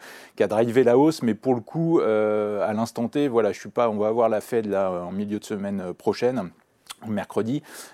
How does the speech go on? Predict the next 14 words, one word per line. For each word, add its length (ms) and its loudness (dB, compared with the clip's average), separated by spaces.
Mais 120 -4
grosso 380 -2
modo, 360 0
on 100 0
a 120 2
des 380 0
signaux 720 -4
d'essoufflement, 920 -2
des 140 0
divergences 760 -2
avec 320 -2
des 300 -4
Apple, 500 0
Nvidia, 760 2